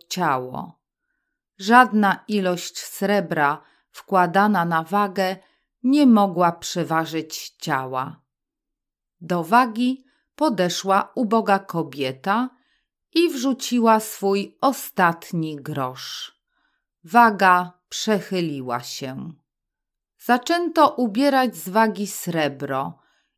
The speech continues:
i został się na niej tylko grosz kobiety. Tyle zapłacono Prusom za ciało świętego Wojciecha.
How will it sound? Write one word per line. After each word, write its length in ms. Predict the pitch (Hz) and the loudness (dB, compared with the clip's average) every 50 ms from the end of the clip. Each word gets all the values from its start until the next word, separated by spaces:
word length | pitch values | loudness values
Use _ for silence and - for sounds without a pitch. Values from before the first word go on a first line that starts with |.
| _ - | _ -2
i 120 | 247 262 220 | -2 -2 0
został 580 | 165 185 190 180 185 - - 220 208 214 220 | 0 0 -2 -2 -2 -2 0 2 2 2 0
się 240 | 208 - - 247 240 | -2 -2 -2 0 2
na 280 | 233 226 220 208 202 202 | 4 4 4 4 2 0
niej 480 | 208 202 208 208 214 214 214 _ _ _ - | 0 -2 -2 -2 -2 -4 -6 _ _ _ -4
tylko 500 | 294 302 294 285 285 - - 294 294 277 | -2 -2 -2 -2 -4 -2 0 0 0 0
grosz 720 | 226 175 170 170 170 165 170 170 170 - - - - _ - | 0 -2 -2 0 0 0 0 0 -4 -8 -10 -12 -12 _ -6
kobiety. 880 | - 202 202 170 143 160 156 139 139 139 - - - - - 185 175 - _ _ _ _ _ _ _ _ _ _ _ _ _ _ _ _ _ _ - | -4 -4 -4 -2 -2 -2 -2 -2 -2 -4 -8 -14 -14 -12 -12 -12 -14 -16 _ _ _ _ _ _ _ _ _ _ _ _ _ _ _ _ _ _ 0
Tyle 420 | - 320 311 302 294 285 285 285 | 2 2 4 4 4 4 2 2
zapłacono 920 | 226 180 185 180 180 175 - 147 156 165 160 - 226 220 208 196 175 160 160 | 0 -2 -2 -2 -2 -2 -2 -2 -2 -2 -2 0 0 2 2 2 0 -2 -4
Prusom 760 | - - 190 196 196 190 190 - - 185 170 170 175 175 - _ _ _ _ _ _ _ | -6 -6 -4 -2 -2 -4 -4 -2 0 0 0 0 -2 -6 -10 _ _ _ _ _ _ _
za 280 | - 240 233 302 285 262 | -10 -2 2 4 4 4
ciało 580 | - - - 208 180 175 170 170 175 170 170 170 | 2 -2 0 2 4 4 4 2 2 0 -2 -4
świętego 920 | - - - - 220 208 208 196 175 175 - 151 135 127 131 151 147 151 | -6 -10 -4 -2 0 0 2 0 -2 -4 -6 -6 -6 -6 -4 -4 -4 -4
Wojciecha. 1000 | 147 160 165 170 180 175 - - - 139 127 131 131 - - - - - 165 _ | -4 -6 -6 -6 -6 -8 -10 -10 -10 -10 -10 -10 -14 -14 -12 -12 -12 -12 -14 _